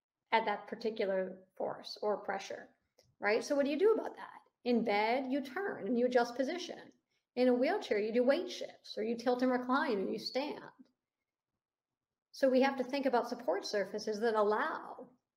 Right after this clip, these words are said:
for movement. And the last thing I want to talk about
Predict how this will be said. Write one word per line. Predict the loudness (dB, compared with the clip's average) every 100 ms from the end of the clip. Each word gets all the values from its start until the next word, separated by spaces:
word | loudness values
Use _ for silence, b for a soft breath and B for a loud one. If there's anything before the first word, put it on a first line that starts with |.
| _ -6
for | -2
movement. | -2 -4 -8 -18 -20 _ _ _ _ _ _ _ _ _ _ _ _ _ _ _ -20 _ _ _ _ _ _
And | 2
the | 6
last | 6 4 0
thing | -4 -2
I |
want | -2 -4
to | -6
talk | -8 -6
about | -2 0 -2